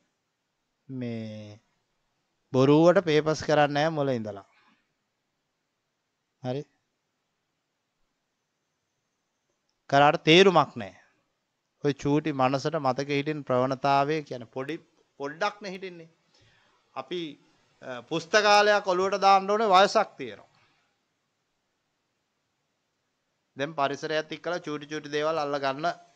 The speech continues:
අපි හදමු. හරි. දෙමාපියන්ට පොදුවේ තාම මොන හරි ප්‍රශ්න තියෙනවාද? අද අපි, අ, බලන්න, අ, ක්ලාස් එක ඉවර කරන්න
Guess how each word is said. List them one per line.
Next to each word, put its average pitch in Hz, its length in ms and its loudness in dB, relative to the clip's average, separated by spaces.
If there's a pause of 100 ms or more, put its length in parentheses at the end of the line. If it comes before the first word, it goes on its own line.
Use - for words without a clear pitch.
අපි 147 160 -8
හදමු. 131 360 -4
හරි. 127 240 2 (320)
දෙමාපියන්ට 190 480 2
පොදුවේ 185 280 -2
තාම 180 140 6
මොන 180 100 -4
හරි 180 200 -2
ප්‍රශ්න 180 280 -4
තියෙනවාද? 175 520 -2 (640)
අද 147 140 -4
අපි, 175 360 2
අ, 160 140 0 (1500)
බලන්න, 151 300 0 (640)
අ, 131 80 -8 (220)
ක්ලාස් 151 460 4
එක 160 120 0 (800)
ඉවර 151 260 4
කරන්න 160 360 4